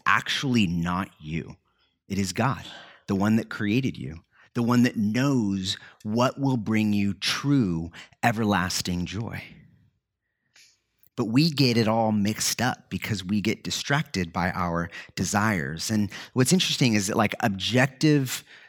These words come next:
observations affirm that God's design for our lives is that he desires our joy. A National Health and Society survey, just as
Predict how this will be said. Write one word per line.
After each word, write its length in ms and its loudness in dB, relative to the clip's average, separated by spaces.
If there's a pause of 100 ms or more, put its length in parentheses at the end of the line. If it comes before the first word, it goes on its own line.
(200)
observations 1500 0
affirm 880 0
that 180 -8
God's 420 0
design 840 0
for 200 -4
our 220 -2
lives 760 0 (720)
is 380 4
that 80 0
he 260 -2
desires 960 0 (100)
our 460 -2
joy. 540 -4
A 60 -4
National 600 0
Health 420 -6
and 140 -6
Society 380 0
survey, 340 -2
just 380 -2
as 200 -6